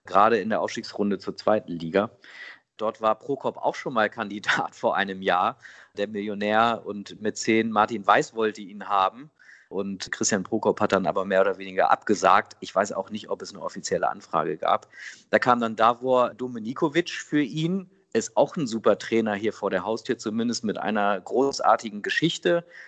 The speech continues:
Als Trainer muss er sich sicherlich noch beweisen, der kroatische Olympiasieger. Der kämpft jetzt gerade mit Finnhorst um den Aufstieg.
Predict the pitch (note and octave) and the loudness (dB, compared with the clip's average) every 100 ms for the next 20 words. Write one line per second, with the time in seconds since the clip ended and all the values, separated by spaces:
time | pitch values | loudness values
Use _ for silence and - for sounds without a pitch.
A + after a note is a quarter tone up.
0 | - G#2+ - - A2+ A2+ A#2 G#2+ G#2 G#2 | -8 -6 -4 0 0 0 -2 -2 -4 -6
1 | - A2 A2 G#2 G#2+ - F#2+ F#2 A2 A#2+ | -6 -2 -2 -2 -4 -6 2 4 4 2
2 | A2+ - G2 G2 - A2 G#2+ A#2 A2+ G#2 | -2 -2 -2 -2 -2 -2 -2 -4 -6 -4
3 | A2+ G#2+ - - - - A2+ A2 B2+ B2+ | 0 0 -2 -14 -20 0 2 4 4 2
4 | - B2+ - A2 A2 G#2 - B2 A#2+ A#2 | 2 0 2 2 2 -2 -2 -2 2 0
5 | A2+ - A2+ A2 - A#2 - - A#2 | 0 0 4 4 4 2 2 2 2